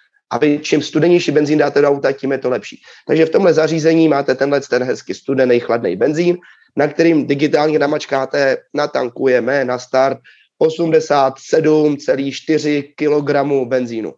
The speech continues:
což je okolo nějakých devadesáti pěti litrů. Bum, dáte to do auta. A samozřejmě potom musí pro-, projít ta d-,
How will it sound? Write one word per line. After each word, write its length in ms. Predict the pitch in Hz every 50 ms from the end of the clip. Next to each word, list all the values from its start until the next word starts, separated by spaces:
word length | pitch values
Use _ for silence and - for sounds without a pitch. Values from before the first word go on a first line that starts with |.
| _ _ _ _ _ _ _ _ _ _ _ _ _ _ -
což 260 | - 160 156 - -
je 140 | 143 147 143
okolo 260 | 127 120 127 139 139
nějakých 320 | 135 127 131 127 127 127
devadesáti 540 | 120 120 127 120 135 127 - 113 120 117 120
pěti 240 | 104 117 113 - 110
litrů. 320 | 107 117 104 - 82 - - _ _ _ _ -
Bum, 320 | 107 113 143 147 135 113 120
dáte 280 | 127 127 120 131 123
to 100 | 123 123
do 160 | 117 117 110
auta. 200 | 107 107 101 - - _ _ - _ _ - - - _ _ -
A 60 | 127
samozřejmě 360 | - 156 160 175 165 180 175
potom 280 | 175 151 156 151 165 175
musí 220 | 160 - - 165
pro-, 160 | - - -
projít 320 | - - 139 151 160 156 156
ta 80 | 147
d-, 160 | 151 127 127